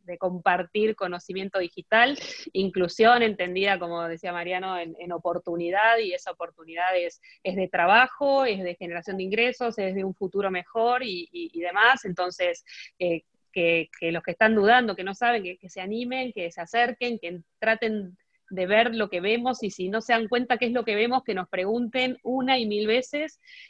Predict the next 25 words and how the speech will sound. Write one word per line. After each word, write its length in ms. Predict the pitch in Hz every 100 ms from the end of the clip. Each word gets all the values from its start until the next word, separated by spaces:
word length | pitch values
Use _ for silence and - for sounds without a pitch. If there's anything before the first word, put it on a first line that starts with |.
| _
eh, 360 | 196 190 180 180
que 120 | 180
sabemos 420 | 196 190 220 240 -
que 120 | 202
hay 200 | 196 190 196
situaciones 500 | - 185 175 226 226
que, 140 | 208
de, 340 | 165 170 165 160
laborales 420 | 170 180 214 247
que 60 | 208
van 120 | 190
a 40 | 190
estar 180 | 196
complicadas, 680 | 190 190 175 170 220 254 269 -
pero 340 | 175 170 165
que 120 | -
también 360 | 160 170 196 226
hay 140 | 214
una, 180 | 190 185
tantas 360 | _ 233 233 208
oportunidades 720 | 190 185 - 185 190 202 202 _
en, 180 | 175 151
en 180 | 180 180
lo 100 | 180
digital, 640 | 180 - 175 - 202 226